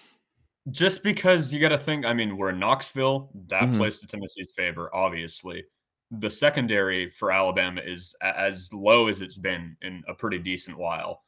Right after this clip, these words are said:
Speaker 2: Mm-hmm.
Speaker 1: Um, Tennessee's defense legitimately looks decent this year. If they could get to Bryce Young, kinda mess it up a little bit. The receivers aren't their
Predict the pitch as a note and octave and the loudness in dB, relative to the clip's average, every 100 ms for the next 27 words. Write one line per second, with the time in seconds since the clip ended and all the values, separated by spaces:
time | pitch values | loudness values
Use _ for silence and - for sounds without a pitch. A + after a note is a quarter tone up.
0 | _ _ A2+ A2+ F2+ E2+ E2 D#2+ - _ | _ _ -4 0 0 0 -2 -10 -16 _
1 | - - B2+ - A2+ A2 G#2+ G#2 - F#2 | -12 -4 -2 0 0 0 -2 -4 -6 -8
2 | F2+ G#2 G#2 G#2 F#2+ F#2 F2+ F#2+ - F2+ | -6 -4 -4 -4 -6 -6 -4 -6 -6 -10
3 | F2+ - F#2 F#2 G2+ G#2+ F#2 - - G2 | -10 -6 -4 -2 -4 -4 -2 -2 -2 2
4 | G2 G2 G2+ G2 G2 G2 G2 F#2 F#2+ F#2+ | 2 2 -2 -2 -2 -4 -4 -2 -2 0
5 | F#2+ - A2+ A2+ G#2+ A2 A2+ - _ - | -2 0 -2 0 0 2 0 -2 _ -4
6 | G#2 - - C#3 C3 A2+ G2+ A2 G#2 - | -2 -2 2 4 4 2 0 -2 -2 -8
7 | G#2+ G#2 G2+ | -16 -6 -4